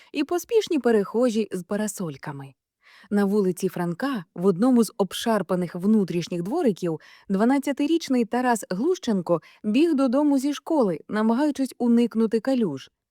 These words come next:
Вода протікала крізь дірки в його старих кросівках, що давно просилися на смітник, але мати не мала грошей на нові. Раптом з-за рогу вискочив Роман Свиридович, син власника місцевого ресторану,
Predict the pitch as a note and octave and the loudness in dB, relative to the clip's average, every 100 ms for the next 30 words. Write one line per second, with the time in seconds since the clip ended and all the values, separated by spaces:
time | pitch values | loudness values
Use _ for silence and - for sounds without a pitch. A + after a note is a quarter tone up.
0 | _ _ _ G3 G3+ G#3 G#3 G3 G3 - | _ _ _ -2 0 0 -2 -2 -4 -2
1 | G#3 F#3 F3 G3 E3+ G3 F3+ G3 F3 F3+ | -2 0 -2 -4 -2 -4 -2 -2 -2 -2
2 | F#3 - F#3 F#3 - G3 - C#4+ - E3+ | -4 -2 -4 -4 -4 -6 -4 -4 -4 -6
3 | - _ _ - D4 D4+ E4 F#4 C4+ C4 | -8 _ _ -6 0 2 2 2 2 2
4 | C#4 C#4 A#3+ A#3 A3 A3 G#3+ - A#3 A3 | 2 2 2 0 -2 0 0 0 0 0
5 | G3+ C#3+ _ _ - - B3 B3 A3+ C4 | -2 -4 _ _ -14 0 2 4 2 0
6 | C4 G3+ - G#3+ G3+ G3+ G#3+ F#3+ F#3 E3+ | 0 -4 0 0 0 0 0 -2 -4 -6
7 | F#3 F3+ F#3 G3+ G3+ D#3+ C3 _ _ _ | -6 -4 -2 -2 -2 -6 -10 _ _ _
8 | _ _ _ G3 F4 - G#3 F3 - _ | _ _ _ -2 -2 -2 0 0 -4 _
9 | G3+ F#3+ G#3 G3+ C#4+ D4 C#4 - G#3+ D4+ | -8 0 2 4 2 0 -2 -4 -2 0
10 | G#4 E4+ E4 D#4 - C4+ C#4 D4+ C4+ C#4 | -2 -4 -4 -4 0 2 4 2 -2 -4
11 | D#4+ D#4 F#3 D#3+ D3 - _ _ - - | -2 -2 -2 -4 -6 -14 _ _ -14 -6
12 | C4 E4 A3 A3 C#4 C4+ A#3 A3+ G#3+ - | -2 0 2 2 0 -2 -2 -2 -2 -2
13 | G3+ F#3 F#3 F3 F3 D#3+ C#4 C#4+ | -2 -2 -4 -4 -6 -4 -2 0